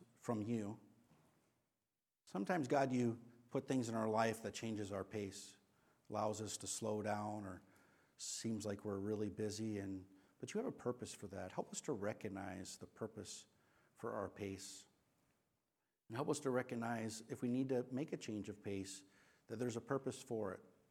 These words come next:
and to make that change according to those purposes, to love you better and to love others more.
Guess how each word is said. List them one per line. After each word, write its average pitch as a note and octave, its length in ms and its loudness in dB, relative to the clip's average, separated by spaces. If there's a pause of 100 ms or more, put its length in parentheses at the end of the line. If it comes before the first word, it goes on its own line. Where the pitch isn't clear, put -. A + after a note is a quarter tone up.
(880)
and A#2 100 0
to A2+ 80 0
make A#2 240 0
that G2 220 -2
change G2+ 440 -6 (680)
according A#2+ 340 0
to G#2+ 140 -4
those G2+ 220 -2
purposes, F#2+ 520 -8
to - 140 -10
love A2 240 -2
you A#2 260 0 (380)
better G2 320 -4 (640)
and G2 100 -8
to G2+ 100 -6
love G#2 280 0
others F#2+ 400 -4 (100)
more. G2 400 -6